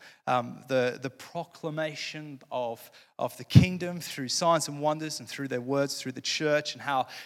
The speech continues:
you know, Peter, this guy who, um, in, in many ways had failed, reinstated by Jesus, was able to be used by God. A really, really <laughs> encouraging talk. And again, I'd encourage you to jump online when that goes up early this week. Um, and then today,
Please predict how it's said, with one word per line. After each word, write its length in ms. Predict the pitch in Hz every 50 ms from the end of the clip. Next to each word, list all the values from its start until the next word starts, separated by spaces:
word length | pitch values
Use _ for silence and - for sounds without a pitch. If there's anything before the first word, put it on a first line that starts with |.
| - _ -
you 60 | 156
know, 100 | 151 131
Peter, 500 | - - - - 226 226 214 - - 160
this 240 | 131 147 131 - -
guy 320 | - 180 180 190 196 190
who, 240 | 156 131 143 135 123 107 - - - - - _
um, 280 | 123 120 120 120 120 - -
in, 220 | 127 135 135 143 -
in 180 | 139 139 135 139
many 200 | 147 160 165 151
ways 220 | 135 123 123 -
had 80 | 135 -
failed, 640 | - - - 156 165 170 143 113 - - - - - - - - _ -
reinstated 680 | 135 156 170 165 151 - - 160 139 131 - - -
by 160 | - 123 117
Jesus, 480 | 113 - - 123 117 107 - 101 - -
was 120 | 117 107
able 180 | 113 113 110 107
to 140 | - - -
be 80 | _
used 300 | 98 _ _ _ _ _ _ _ _ _
by 300 | 120 110 104 98 107 - - _ -
God. 240 | - 113 113 113 123
A 20 |
really, 720 | 127 131 131 127 139 151 151 147 143 139 135 123 120 135 - - - -
really 540 | 139 147 147 147 151 151 143 135 131 117
<laughs> 20 | -
encouraging 760 | 147 131 117 - - - 139 127 127 123 117 - - 107 110
talk. 320 | - - 127 117 113 -
And 80 | 120 110
again, 220 | 107 - 127 117
I'd 140 | 113 107 104
encourage 420 | 117 117 113 - 120 117 110 - -
you 80 | 113 107 - -
to 120 | 117 110 104 - - - - _ _ _
jump 220 | - - 131 123 - -
online 380 | 123 120 113 110 110 107 104
when 100 | 107 110
that 160 | 117 113 -
goes 200 | - 120 110 -
up 160 | - 110 104 -
early 180 | 117 113 110 113
this 240 | 113 - - - -
week. 400 | 123 117 117 - - - - _ - - - - - _ _ _
Um, 160 | 135 135 139 -
and 140 | 156 160 156
then 100 | 156 156
today, 640 | - - 151 131 175 185 190 196 190 139 107 101